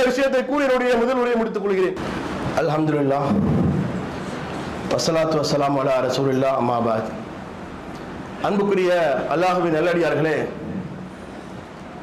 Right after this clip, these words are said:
இளைய சமுதாயம் சீர்கெட்டு சின்னாபின்னமாகக்கூடிய இந்த சூழ்நிலையிலே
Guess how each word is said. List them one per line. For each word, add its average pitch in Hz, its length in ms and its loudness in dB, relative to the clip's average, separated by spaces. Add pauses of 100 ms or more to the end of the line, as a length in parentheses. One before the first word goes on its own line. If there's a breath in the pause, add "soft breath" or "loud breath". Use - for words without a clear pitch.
(140)
இளைய 202 360 2
சமுதாயம் 185 640 2 (1800)
சீர்கெட்டு 196 500 2 (180)
சின்னாபின்னமாகக்கூடிய 175 1040 2 (600)
இந்த 160 420 2
சூழ்நிலையிலே 160 600 2